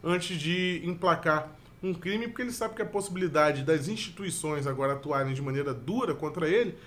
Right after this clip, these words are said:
é muito maior. A gente tira muito isso aí pelo discurso do governador do Rio de Janeiro, Wilson Witzel, quando ele diz, ó, a polícia tem que pegar o cara, né? Porque senão, se ele tiver com fuzil, vai pro saco. O que que isso significa? É, é o, o, é o,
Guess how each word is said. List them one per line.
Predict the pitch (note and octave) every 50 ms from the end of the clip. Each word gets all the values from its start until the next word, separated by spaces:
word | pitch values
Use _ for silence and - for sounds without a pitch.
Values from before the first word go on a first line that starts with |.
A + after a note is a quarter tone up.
| - - - -
é | - A3
muito | G#3+ G#3+ A3+ A3 A3+
maior. | B3+ C4+ C4 F#3 D#3 D3+ D3 C#3+ D3+ - - - -
A | - D3
gente | D#3+ G3+ G#3
tira | - - A#3+ A3+ A3
muito | G#3 G#3 B3+ - - A#3
isso | A3 G#3 G#3+ A3
aí | G#3
pelo | - A3 G#3+ G#3+ F#3
discurso | F#3 F3 - - - F#3+ F#3 E3+ -
do | E3 F#3
governador | E3 D#3 D#3 D#3+ D#3 D3+ D3+ D3+ D3+
do | D3+
Rio | C#3+ D#3 D3+
de | C3+ C#3+
Janeiro, | D3 D#3 G3 A3+ G#3 D#3
Wilson | D3 D#3 D#3+ D#3 - F3+ F3 E3
Witzel, | E3 G#3 A3+ A3 - D3+ B2 B2 - - - - - -
quando | - F3+ G3
ele | A#3 A3 F#3
diz, | F#3 A3 A#3 C4+
ó, | B3+ G3 D#3 E3+
a | -
polícia | - - A3+ G#3 G3+ G#3+ - C4+
tem | - - B3+ A#3+ A#3+
que | A#3+ C4 C4+ C#4 - D3 D3+ D3 - - - - - - - - - D#2 - - - -
pegar | - C#4+ C#4+ G#3+ A3+ B3+
o | C#4
cara, | C#4 B3+ B3+ C#4+ C#4+ A#3 D#3+
né? | D#3 F3+ G3 F#3
Porque | - G3+ - - G#3+ G#3+
senão, | - - C4 A#3+ A3 G3+
se | - -
ele | A#3 B3 B3 A#3+
tiver | - F3+ F#3 F3+
com | F3+ -
fuzil, | - A3 A3 F#3+ G3 G#3 A3+ B3+ - - - - - - - - - - - -
vai | B3+ B3+ B3 B3
pro | - D4+
saco. | - - A3+ G#3+ F#3+ F#3+ - - - - - - -
O | -
que | - C4+
que | C4 - C#4
isso | C4+ C4
significa? | - B3+ A3+ G#3 G#3+ F#3+ E3 - - D3+ C3+ B2 - B2+ - - -
É, | A3 A#3+ A3 - G3+ G#3
é |
o, | A3 A3+ - B3 A#3+ A#3 G3 F#3 F3 D3 - - - - - -
o, | - F#3+ E3+ C#3+ - -
é | - F#3
o, | G#3+ A#3+ A#3